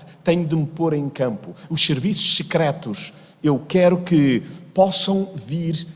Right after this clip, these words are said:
a detectar o lugar onde nasce. Porquê é que o texto nos diz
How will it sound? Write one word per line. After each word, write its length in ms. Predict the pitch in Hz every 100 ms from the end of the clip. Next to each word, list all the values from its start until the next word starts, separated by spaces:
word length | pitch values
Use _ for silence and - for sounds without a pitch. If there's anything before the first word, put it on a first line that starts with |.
| -
a 100 | 131
detectar 800 | 131 180 147 139 165 151 147 -
o 160 | 214 220
lugar 420 | 202 156 226 233
onde 300 | 214 208 180
nasce. 580 | 160 127 120 - - 87 - - _ _ - -
Porquê 260 | - 233 320
é 40 |
que 140 | - 220
o 60 |
texto 480 | 160 226 240 - 202
nos 280 | 185 160 -
diz 560 | 190 170 107 - -